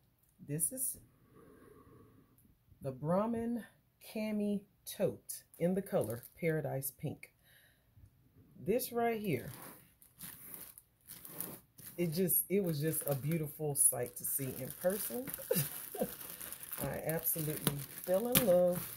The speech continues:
when I saw the color. The color was screaming to me. The yellow, I'm still on the fence for some reason. It's like something holding me back. I don't know what it is. And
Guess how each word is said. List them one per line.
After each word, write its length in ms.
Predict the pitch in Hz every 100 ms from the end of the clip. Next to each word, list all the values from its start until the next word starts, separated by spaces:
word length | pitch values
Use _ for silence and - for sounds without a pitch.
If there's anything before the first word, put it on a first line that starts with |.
| -
when 180 | 151 147 139
I 100 | 135
saw 360 | - - 151
the 140 | 143 151
color. 580 | - 220 233 233 233 233
The 160 | -
color 300 | - 170 160
was 160 | 123 -
screaming 560 | - - 214 254 254
to 160 | 240 254
me. 280 | 240 247 277 - - - - -
The 300 | - 147 185
yellow, 480 | 247 254 247 254 233 - - - - - - -
I'm 120 | 160 180
still 380 | - - 302 302
on 180 | 254 254
the 60 |
fence 480 | 254 - 214 165 -
for 120 | -
some 480 | 160 - 202 214 196
reason. 480 | 208 156 - - 135 -
It's 160 | - 143
like 220 | 170 139
something 480 | - 208 247 269 262
holding 400 | 226 233 220 180
me 100 | 160 139
back. 320 | 196 220 -
I 80 | 147
don't 200 | 143 160
know 100 | 151
what 260 | 143 139 117
it 100 | 165
is. 500 | 208 214 214 214 - - - - _ _ -
And 460 | 165 160 147 139